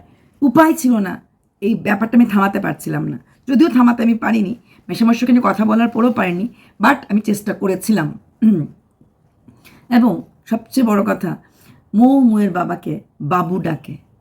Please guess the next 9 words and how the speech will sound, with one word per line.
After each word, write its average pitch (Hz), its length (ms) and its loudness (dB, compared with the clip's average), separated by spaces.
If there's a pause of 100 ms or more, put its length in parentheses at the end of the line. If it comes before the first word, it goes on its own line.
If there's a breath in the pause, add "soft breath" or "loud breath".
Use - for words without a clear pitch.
(140)
আমিও 262 360 4
আমার 220 280 -2
বাবাকে 180 460 -6 (340)
বাবু 165 340 -4
ডাকি। 147 380 -8 (600 soft breath)
তাই 247 340 2 (640)
কোথায় 254 360 4
যেন 233 220 2
কষ্টটা 196 520 -4